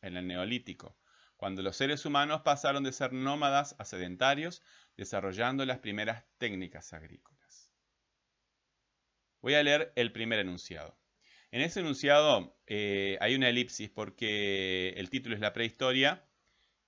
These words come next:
y después aparece, dice, es el periodo, ¿verdad? O sea que no, eh, para no repetir el, lo dicho en el título, ah, eh, retiran,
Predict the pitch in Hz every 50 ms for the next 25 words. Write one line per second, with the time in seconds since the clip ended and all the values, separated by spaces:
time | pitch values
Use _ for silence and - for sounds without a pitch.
0 | _ - 131 123 120 117 117 117 117 113 113 110 107 - - 139 135 - 156 135
1 | - 131 127 131 135 131 - 147 139 135 135 135 135 135 - 107 123 120 - 135
2 | - - 127 - - 123 110 - 113 110 117 113 104 95 90 87 87 85 92 104
3 | 123 143 139 - _ _ _ _ _ _ 95 - 127 123 127 127 123 - - 95
4 | 120 117 - - 110 107 104 98 - 107 104 107 123 131 143 147 135 135 123 139
5 | 135 131 127 117 113 107 104 98 95 92 90 87 85 85 95 107 113 - 139 127
6 | 123 127 131 139 147 156 156 - - _ _ _ - 123 117 113 - - 104 107
7 | 104 95 95 92 - 98 104 95 - 143 156 156 131 120 117 123 127